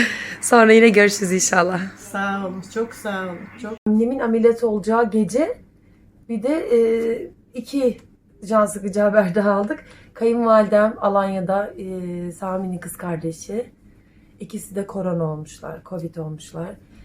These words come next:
Speaker 1: Ondan sonra hemen arkasından Zinet ablam gripti, test olmuştu.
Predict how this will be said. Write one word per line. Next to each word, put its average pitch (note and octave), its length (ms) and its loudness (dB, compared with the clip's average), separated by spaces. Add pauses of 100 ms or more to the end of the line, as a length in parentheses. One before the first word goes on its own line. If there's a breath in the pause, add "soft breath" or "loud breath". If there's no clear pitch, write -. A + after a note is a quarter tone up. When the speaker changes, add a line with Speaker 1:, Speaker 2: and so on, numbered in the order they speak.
(180 soft breath)
Speaker 1:
Ondan G#3+ 320 2
sonra G#3+ 240 -4
hemen G#3+ 220 0
arkasından G#3 520 -2
Zinet G#3 340 -2
ablam F#3+ 380 -4
gripti, F#3+ 420 -10
test F#3+ 320 -10
olmuştu. F#3 560 -6